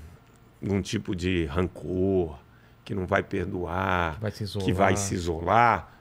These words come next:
Speaker 1: essa pessoa inevitavelmente vive menos. É,
Speaker 2: Porque a gente, a
Speaker 1: a
Speaker 2: gente
Speaker 1: gente é
Speaker 2: é,
Speaker 1: ser sociável,
Speaker 2: é,
Speaker 1: a gente
Speaker 2: é,
Speaker 1: só
Speaker 2: então,
Speaker 1: sobreviveu.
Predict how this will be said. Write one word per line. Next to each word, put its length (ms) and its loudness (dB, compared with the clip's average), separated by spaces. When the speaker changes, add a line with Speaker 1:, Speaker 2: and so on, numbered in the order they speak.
Speaker 1:
essa 160 -20
pessoa 380 -6
inevitavelmente 840 -2
vive 220 -6
menos. 480 -12
É, 760 0
Speaker 2:
Porque 140 -8
a 40 -2
gente, 400 -2
a 40 -8
Speaker 1:
a 40 -6
Speaker 2:
gente 120 -4
Speaker 1:
gente 180 0
é 20 2
Speaker 2:
é, 20 0
Speaker 1:
ser 60 0
sociável, 640 0
Speaker 2:
é, 40 -2
Speaker 1:
a 20 2
gente 180 4
Speaker 2:
é, 40 0
Speaker 1:
só 120 4
Speaker 2:
então, 120 4
Speaker 1:
sobreviveu. 800 2